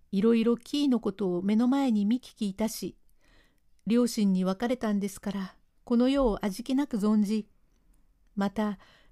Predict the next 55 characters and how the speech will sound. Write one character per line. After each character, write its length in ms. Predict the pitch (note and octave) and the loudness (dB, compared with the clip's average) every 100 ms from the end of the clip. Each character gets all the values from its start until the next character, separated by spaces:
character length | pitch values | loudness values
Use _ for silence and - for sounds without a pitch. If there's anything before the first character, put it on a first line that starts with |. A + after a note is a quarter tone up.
| - | -6
両 260 | G#3+ B3 | 0 2
親 320 | A#3+ - F#3+ F3+ | 0 0 0 0
や 240 | F3 D#3+ _ _ _ _ | -4 -10 _ _ _ _
兄、 380 | G3+ A#3 G3+ F#3+ F#3+ | 0 2 2 0 -2
姉 100 | G#3 | 2
の 120 | B3 B3 | 2 4
冥 240 | B3+ C4+ | 2 0
福 360 | - - B3 B3 | -4 -8 -4 -4
を 100 | B3 _ | -6 _
弔 360 | - A#3 C4+ D4 | -6 -4 -2 0
わ 140 | D#4 | 0
ん 100 | C#4 | 0
た 120 | A3+ G#3+ | 0 0
め 140 | A#3+ | 2
に、 200 | G3+ - _ _ _ - - _ _ _ - | 0 -4 _ _ _ -20 -20 _ _ _ -4
因 240 | B3 D#4 | 0 0
果 120 | E4 | 0
塚 260 | C#4 A#3+ G3 | -2 -4 -4
を 80 | E3+ | -4
建 300 | - A#3+ A#3+ | 0 2 4
立 200 | B3+ B3+ | 2 -2
し 100 | - | -2
た 140 | A#3+ | -2
い 100 | A#3 | -2
か 140 | - F3 | -2 -8
ら、 200 | D#3+ - - - _ - | -8 -14 -20 -20 _ -10
仏 280 | F3 E3+ A3+ | -8 -4 0
門 240 | A#3 A#3 | 2 2
に 100 | A3+ | 0
入 100 | A3 | -2
れ 100 | C4+ | -4
て 120 | C#4 | -4
く 100 | - | -4
れ 120 | C4+ C4 | -4 -4
と、 280 | F3 D#3+ _ _ | -6 -8 _ _
神 280 | - - D4 | -12 -4 -4
斎 260 | - A3 F3+ | -2 -4 -2
に 100 | D#3+ | -4
迫 300 | - G#3 A#3 | -2 0 2
り 100 | A3+ | 0
ま 120 | A3 | -2
す。 220 | - - _ _ - - - - - - - - - - - | -6 -14 _ _ -20 -18 -16 -16 -20 -20 -20 -20 -20 -20 -6
老 260 | G#3 A3+ A3+ | 2 4 2
人 320 | G#3 A3 G#3 | 2 2 2
も、 240 | A3 A3 - _ _ - | 2 0 -6 _ _ -18
至 260 | - D4 | -8 -2
極 320 | D4 B3 - | 0 0 -2
も 120 | F#3 F#3+ | -2 -2
っ 80 | - | -2
と 100 | D#4+ | -2
も 120 | D#4 | 0
の 120 | A#3+ A3 | 0 0
こ 120 | G#3+ | -2
と 140 | A3 | -2
と、 260 | - G3 | -2 -4